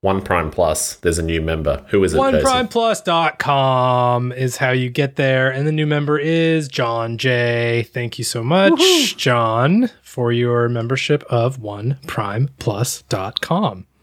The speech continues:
Speaker 2: We love that you found it and have joined us in this thing we call Hemispheric Views. Um, I do wanna give a reminder that it is, in fact, open to the entire world.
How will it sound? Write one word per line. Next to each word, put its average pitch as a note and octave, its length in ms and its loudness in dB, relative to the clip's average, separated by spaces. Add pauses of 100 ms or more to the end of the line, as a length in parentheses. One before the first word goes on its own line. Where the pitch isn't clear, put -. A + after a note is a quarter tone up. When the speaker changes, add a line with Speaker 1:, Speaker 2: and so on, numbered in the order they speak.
(400)
Speaker 2:
We A#2 380 -2
love C3+ 400 0
that C#3 80 -4
you A#2+ 100 -4
found A#2 340 -4
it F#3 220 0 (400)
and B2+ 100 -2
have A2+ 160 -6
joined B2+ 380 0
us - 360 -2 (1000)
in E3+ 200 2
this D#3 260 0
thing F3+ 300 2
we D3+ 120 0
call D3+ 260 0
Hemispheric C#3 560 0
Views. C#3+ 680 -4 (200)
Um, B2 720 0
I B2+ 140 0
do C3 260 -2
wanna C#3 220 2
give B2+ 180 -2
a A#2+ 200 0
reminder C3 760 -2 (140)
that A#2 400 -2 (220)
it B2+ 180 0
is, D#3+ 180 2
in E3 140 0
fact, C#3 400 -2
open C3+ 320 0
to G#3 320 0
the C4+ 120 2
entire B2 460 -2
world. A2 400 -4